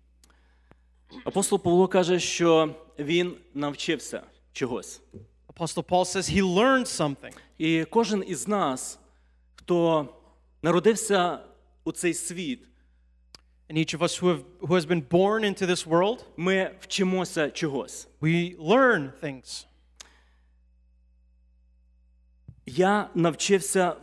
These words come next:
Speaker 1: бути задоволений.
Speaker 2: I have learned to be, uh, satisfied.
Speaker 1: Коли я читав це місце, перечитував, а, більше і більше,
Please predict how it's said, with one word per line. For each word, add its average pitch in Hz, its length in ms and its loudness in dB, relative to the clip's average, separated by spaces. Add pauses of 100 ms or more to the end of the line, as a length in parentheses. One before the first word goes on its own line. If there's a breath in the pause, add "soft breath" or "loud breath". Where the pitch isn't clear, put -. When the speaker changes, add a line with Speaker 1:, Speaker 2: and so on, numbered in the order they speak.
(100)
Speaker 1:
бути 160 440 -2 (400)
задоволений. 127 720 -8 (840)
Speaker 2:
I 175 260 0
have 147 180 -2
learned 196 340 0 (220)
to 156 80 -4
be, 170 380 -2 (500)
uh, 139 340 -10
satisfied. 151 760 -2
Speaker 1:
Коли 190 180 0
я 262 60 2
читав 247 280 -4
це 226 120 -6
місце, 220 320 -2
перечитував, 202 720 -2 (280 loud breath)
а, 175 260 2 (400)
більше 208 340 0
і 190 140 -2
більше, 202 500 0